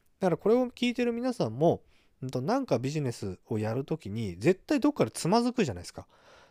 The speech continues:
で、そのつまずいたところが、例えばですね、なんかオンラインスクール作ろうと思って、マイク買って、マイクがうまく設定できないと。これは飛ばしちゃいけないですね。だって、あの、音が汚いとそもそもコンテンツ作れないので。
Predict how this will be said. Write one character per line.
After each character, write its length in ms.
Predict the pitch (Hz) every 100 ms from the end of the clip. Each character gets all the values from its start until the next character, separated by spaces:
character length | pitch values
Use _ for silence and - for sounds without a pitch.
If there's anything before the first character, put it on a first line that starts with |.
| _
で、 200 | 175 110 - -
そ 140 | - 220
の 100 | 220
つ 160 | -
ま 160 | 226 311
ず 160 | 320 320
い 80 |
た 140 | - 302
と 160 | 294
こ 140 | - 294
ろ 100 | 190
が、 200 | 110 95 -
例 80 | 339
え 20 |
ば 100 | 349
で 60 | 113
す 140 | -
ね、 160 | 104 113 _ _
な 100 | -
ん 20 | 156
か 80 |
オ 80 | 117
ン 40 | 190
ラ 100 | 247
イ 20 |
ン 40 |
ス 80 | -
ク 100 | 285
ー 40 |
ル 60 | 196
作 240 | - -
ろ 80 | 139
う 40 | 147
と 80 |
思 120 | 107 107
っ 20 |
て、 440 | - 117 113 90
マ 240 | 87 110 220
イ 40 |
ク 120 | -
買 140 | 131 104
っ 20 |
て、 180 | - 95
マ 180 | 117 247
イ 80 |
ク 120 | 247 180
が 120 | 127
う 60 |
ま 140 | 180 160
く 260 | 123 107 - - - _ 123
設 160 | 143
定 200 | - 262
で 100 | 240 233
き 100 | 196
な 60 |
い 40 | 98
と。 160 | - - - -
こ 140 | - 262
れ 80 | 330
は 100 | 330
飛 140 | 269
ば 80 | 269
し 60 |
ち 80 | -
ゃ 20 |
い 80 | 240
け 100 | 143
な 80 | 143
い 40 |
で 40 | 98
す 140 | -
ね。 100 | 117 - _
だ 100 | -
っ 20 | 156
て、 260 | 110 - -
あ 140 | 127
の、 180 | 117 110 -
音 240 | 143 240
が 180 | 135 95
汚 300 | - 139 139
い 60 |
と 80 | 110
そ 120 | 110
も 80 | 196
そ 80 | 127
も 40 | 101
コ 140 | 175
ン 60 | 160
テ 80 | 92
ン 40 |
ツ 80 | -
作 140 | -
れ 80 | 131
な 100 | 117
い 40 |
の 100 | 87
で。 160 | 82 -